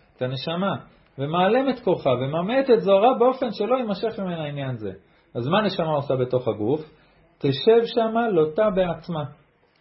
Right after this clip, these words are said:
מה זה לוטה? עם, אה, כיסוי, עם עלטה, עם חושך. ככה היא מסתתרת בתוך הגוף. באיזה כמות היא מפעילה חשמל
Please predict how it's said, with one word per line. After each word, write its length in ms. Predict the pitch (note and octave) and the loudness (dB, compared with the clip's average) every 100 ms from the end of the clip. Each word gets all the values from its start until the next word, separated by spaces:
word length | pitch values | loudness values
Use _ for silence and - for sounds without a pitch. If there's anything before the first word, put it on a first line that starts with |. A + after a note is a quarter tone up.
| _ _ - _ | _ _ -20 _
מה 120 | D#3 | -2
זה 120 | F3 G3 | 2 4
לוטה? 340 | D#3 D3 D#3 G3+ - - | 4 4 0 0 -6 -6
עם, 300 | F#3 F#3 F#3+ | -4 -2 -2
אה, 260 | F#3+ F#3+ F#3 | -2 -4 -6
כיסוי, 460 | - F#3+ B3+ A#3+ G3 - - | -8 -2 0 0 -2 -12 -12
עם 140 | E3+ | -4
עלטה, 320 | F3 F3+ F#3 G#3+ F3+ | 0 2 2 0 0
עם 120 | E3 | -4
חושך. 560 | E3+ A3 G#3 F3 E3+ - _ _ _ - | 2 4 4 -2 -6 -12 _ _ _ -10
ככה 180 | G3 A3 | -4 -2
היא 120 | G#3 | -2
מסתתרת 560 | G3+ - G#3+ A#3 G#3+ | -2 -2 2 2 2
בתוך 300 | F#3 F3+ F#3 | 0 -2 0
הגוף. 320 | D3+ C#3+ F#3+ C#4 - _ - _ _ _ - | 0 4 4 4 -4 _ -20 _ _ _ -14
באיזה 560 | A#2+ D#3+ E3+ A#3+ B3+ D4+ | 2 6 8 6 4 4
כמות 320 | A#3+ A3+ G#3+ | 4 4 0
היא 100 | G#3+ | 0
מפעילה 600 | E3+ D#3+ D#3+ D#3 D#3 D3+ | -2 -2 -2 0 0 -2
חשמל 680 | C#3 C#3+ C3 D3+ D3 C#3+ B2+ | -4 -6 -6 -6 -2 -2 -2